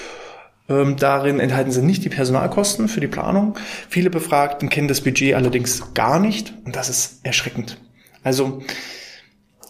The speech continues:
wahrscheinlich nicht nur die Befragten kennen das Budget nicht, sondern auch die Unternehmen kennen das Budget nicht. So, und jetzt mal ganz ehrlich, hier werden mittelständische Unternehmen befragt. Mittelstand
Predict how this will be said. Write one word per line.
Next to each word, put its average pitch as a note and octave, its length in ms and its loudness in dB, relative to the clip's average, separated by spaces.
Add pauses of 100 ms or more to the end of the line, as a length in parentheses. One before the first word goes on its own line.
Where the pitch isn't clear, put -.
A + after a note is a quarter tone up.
(240)
wahrscheinlich D3 440 2
nicht E3 160 0
nur D#3+ 80 2
die C#3 80 0
Befragten D#3 640 -2
kennen E3+ 180 0
das D#3+ 140 0
Budget D#3+ 340 0
nicht, D#3+ 140 2
sondern C#3 200 -2
auch - 80 -6
die C3 120 -2
Unternehmen C3 480 0
kennen A#2+ 160 -2
das A#2 120 -2
Budget - 300 -6
nicht. - 300 -16
So, C3 100 2
und B2 80 2
jetzt C3+ 160 0
mal D3 100 2
ganz C#3 200 2
ehrlich, C#3+ 260 2
hier B2 140 -2
werden C3+ 400 0
mittelständische D#3 760 2
Unternehmen C#3+ 380 -2
befragt. - 480 -8 (460)
Mittelstand D#3 720 0